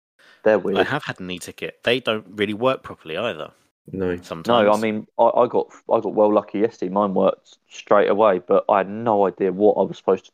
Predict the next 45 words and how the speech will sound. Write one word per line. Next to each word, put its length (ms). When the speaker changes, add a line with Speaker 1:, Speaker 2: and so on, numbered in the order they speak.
Speaker 1:
do 80
with 120
it, 100
where 120
I 40
was 80
supposed 280
to 60
scan 300
it 20
or 100
anything. 340
It's 120
only 140
'cause 140
someone 240
in 60
front 260
of 60
me 160
used 320
it 200
that 60
I 160
then 220
knew 80
how 140
to 140
use 200
it. 160
Speaker 2:
Hmm. 140
Uh, 380
just, 220
that's 160
just 160
twenty-first 420
century 320
for 160
you, 120
isn't 200
it? 140
Technology. 640
It's 180
just, 340
um, 420